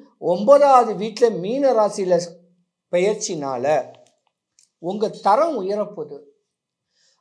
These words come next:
ஆன்மீக ஈடுபாட்டுல அளவு கடந்த ஒரு அற்புதமான ஒரு சக்தி வரப்போகுது.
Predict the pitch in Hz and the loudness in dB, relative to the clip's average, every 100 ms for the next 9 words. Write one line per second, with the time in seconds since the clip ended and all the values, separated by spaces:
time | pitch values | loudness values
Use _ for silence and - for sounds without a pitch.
0 | - 190 285 302 285 269 247 220 254 269 | -2 0 2 0 -4 -2 -2 -2 -4 0
1 | 254 254 247 240 208 196 247 277 269 262 | 4 4 4 4 4 4 4 2 2 2
2 | 262 262 269 247 233 208 175 185 214 254 | 2 4 2 4 2 2 0 -4 -2 -2
3 | 247 247 247 262 247 208 - 202 - 247 | 2 2 2 2 0 -2 -2 -6 -4 -6
4 | 226 185 180 175 151 143 | -2 -2 -2 -8 -10 -12